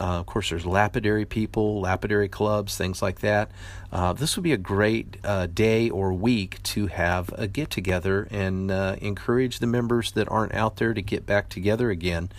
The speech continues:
and rekindle that, uh, love. If you're able to do that, you know, maybe you can find a way to, um, incorporate the, the, the safe spacing and all that stuff, whatever's required in the area where you're at. So I thought that was really a cool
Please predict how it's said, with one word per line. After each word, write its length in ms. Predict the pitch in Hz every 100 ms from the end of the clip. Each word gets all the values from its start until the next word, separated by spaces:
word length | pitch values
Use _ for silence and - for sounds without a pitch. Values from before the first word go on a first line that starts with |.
| - - - -
and 220 | 90 90
rekindle 580 | 90 107 - 110 107 95
that, 380 | 90 90 87 -
uh, 160 | 90 87
love. 360 | 98 98 85
If 200 | 90 -
you're 120 | 98
able 280 | 85 95 90
to 160 | - 87
do 180 | 104 101
that, 340 | 104 101 -
you 120 | 101
know, 180 | 95 110
maybe 240 | 110 92
you 100 | 104
can 200 | 98 98
find 280 | 90 110 107
a 60 | 101
way 240 | 104 98
to, 420 | 95 98 98 95
um, 320 | 92 90 87 87 - - - - - - - - - -
incorporate 720 | 104 101 113 107 117 104 95 -
the, 180 | 101
the, 460 | 92 107 98 92 90 - - - - - -
the 80 |
safe 320 | 85 117 104 -
spacing 640 | - 110 104 - 101 98
and 120 | 95
all 140 | 95 98
that 180 | 92
stuff, 300 | - 101 95
whatever's 320 | 107 98 95 87
required 560 | 92 - 107 98 90
in 80 | 90
the 140 | 90
area 340 | 92 92 92 85
where 160 | 90
you're 240 | 87 87 87
at. 260 | 82 -
So 160 | - 110
I 120 | 196
thought 180 | 196 214
that 120 | 202
was 180 | 120 -
really 440 | 131 131 123 123 -
a 120 | 95
cool 580 | 98 - 117 113 110